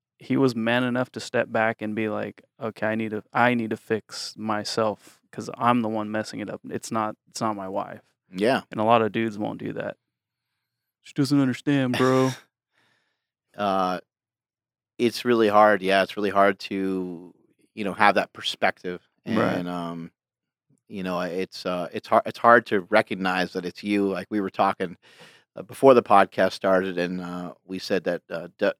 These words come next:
Speaker 2: Doug Fouché, when he was on the podcast, he said his
Speaker 1: <laughs>
Speaker 2: mom said, uh, "No matter where you go, there you are, Doug." And, uh, basically, he was trying to run away from his problems. He went from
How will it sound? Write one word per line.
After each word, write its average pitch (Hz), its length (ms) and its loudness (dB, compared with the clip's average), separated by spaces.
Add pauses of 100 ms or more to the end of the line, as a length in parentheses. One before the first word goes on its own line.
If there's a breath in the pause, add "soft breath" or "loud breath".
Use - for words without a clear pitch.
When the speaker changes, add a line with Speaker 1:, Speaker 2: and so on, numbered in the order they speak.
Speaker 2:
Doug 98 260 0
Fouché, 110 420 2
when 98 80 2
he 95 60 -4
was 92 80 -8
on 95 100 -2
the 90 80 -8
podcast, 95 640 -4
he 110 80 -12
said 147 200 -6
his 107 180 -2
Speaker 1:
<laughs> 101 120 -2
Speaker 2:
mom 98 180 6
said, 95 380 -2 (540 loud breath)
uh, 95 200 2
"No 104 120 2
matter 107 220 4
where 104 180 6
you 104 120 4
go, 110 220 8
there 101 200 6
you 98 140 4
are, 104 140 6
Doug." 90 340 -2 (240)
And, 92 460 -4
uh, 87 220 -8
basically, 101 420 0
he 107 80 -6
was 101 160 -2
trying 98 220 6
to 92 60 0
run 98 200 4
away 101 220 4
from 92 360 0
his 92 160 -6
problems. 98 720 -2 (640 soft breath)
He 113 120 0
went 101 280 0
from 92 480 -2